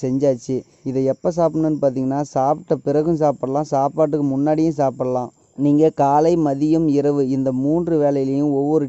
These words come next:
டீஸ்பூன் நம்ம எடுத்து சாப்பிடும் பொழுது நம்மளுடைய தாம்பத்தியத்தில் அதிக நேர இன்பத்தை பெற நல்ல ஒரு சக்தியை தரக்கூடியது. நீங்க இதை மூணு வேளைக்கு சாப்பிட முடியலனாலும் ஒரு நாளைக்கு ரெண்டு வேளை, காலை, இரவு இரண்டு வேளைகள் மட்டும் சாப்பிட்டா போதும். உங்களுடைய ஆண்மை சக்தியை பல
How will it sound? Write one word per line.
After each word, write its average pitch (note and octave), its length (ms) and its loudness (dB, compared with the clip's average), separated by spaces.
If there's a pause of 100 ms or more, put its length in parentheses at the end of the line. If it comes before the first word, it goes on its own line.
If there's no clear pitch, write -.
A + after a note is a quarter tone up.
டீஸ்பூன் D#3 420 0
நம்ம C#3+ 220 0
எடுத்து D3 300 -6
சாப்பிடும் C#3 440 0
பொழுது C3 280 -2 (160)
நம்மளுடைய C3+ 360 -2 (100)
தாம்பத்தியத்தில் D3 760 -2
அதிக D3 220 0 (100)
நேர E3 160 2 (120)
இன்பத்தை D3 380 -2 (100)
பெற C3 220 0
நல்ல C#3 300 -2
ஒரு C#3+ 260 0
சக்தியை D#3 380 -2
தரக்கூடியது. C3 680 -4 (300)
நீங்க E3 200 2 (100)
இதை D3+ 120 2 (120)
மூணு E3 280 2
வேளைக்கு E3+ 360 0
சாப்பிட D3 320 0
முடியலனாலும் C#3+ 680 0
ஒரு C3+ 180 0
நாளைக்கு D3+ 400 -2
ரெண்டு C#3+ 260 0
வேளை, C#3+ 180 0 (120)
காலை, D3 300 2 (100)
இரவு C#3 200 -2 (100)
இரண்டு D3+ 340 0
வேளைகள் D3+ 400 2
மட்டும் D3 320 -6
சாப்பிட்டா C3+ 400 -2 (100)
போதும். B2+ 320 -4 (360)
உங்களுடைய D3 360 2 (140)
ஆண்மை F#3+ 240 -2 (100)
சக்தியை C#3+ 340 -4 (160)
பல C3+ 140 2